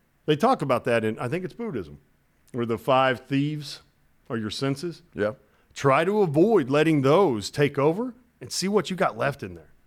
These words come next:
Speaker 1: See what wanders off from that. And that, that, that's something that I feel like kinda comes from our ferility. <laughs>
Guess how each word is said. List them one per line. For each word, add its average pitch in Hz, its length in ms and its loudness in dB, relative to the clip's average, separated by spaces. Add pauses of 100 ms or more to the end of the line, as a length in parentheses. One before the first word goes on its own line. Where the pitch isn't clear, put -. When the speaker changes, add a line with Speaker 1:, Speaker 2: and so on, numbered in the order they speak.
(140)
Speaker 1:
See 175 420 -6
what 175 240 0
wanders 147 440 -2
off 139 260 2
from 113 180 -2
that. 139 340 -4 (300)
And 127 160 -6
that, 190 220 -6
that, 180 220 -4
that's 190 240 -8
something 170 320 -4
that 143 100 -2
I 151 140 0
feel 143 260 0
like 127 280 0
kinda 131 220 -6
comes 120 340 -4
from 120 260 -6
our 110 200 0
ferility. 104 640 -8 (260)
<laughs> 160 120 -2